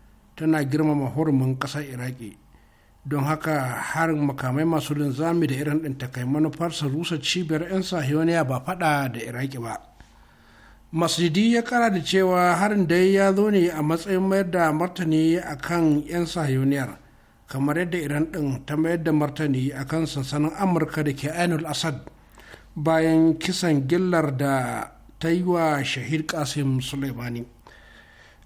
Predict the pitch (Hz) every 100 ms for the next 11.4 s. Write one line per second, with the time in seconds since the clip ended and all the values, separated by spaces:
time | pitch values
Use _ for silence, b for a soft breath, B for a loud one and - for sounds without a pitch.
0 | - 147 - 120 127 160 160 160 160 160
1 | 165 - 175 160 156 165 - 160 220 277
2 | 262 208 156 156 165 170 170 170 180 180
3 | 208 214 196 143 156 175 170 175 170 151
4 | 147 175 - 185 175 156 156 160 170 147
5 | 143 165 165 165 151 139 135 175 170 151
6 | - 156 147 - - - 123 - 156 147
7 | 147 170 165 147 147 156 175 165 160 165
8 | 160 160 165 170 156 143 131 143 160 165
9 | 165 156 139 139 117 117 - 156 151 139
10 | 139 139 - 139 151 139 131 131 120 123
11 | 120 123 123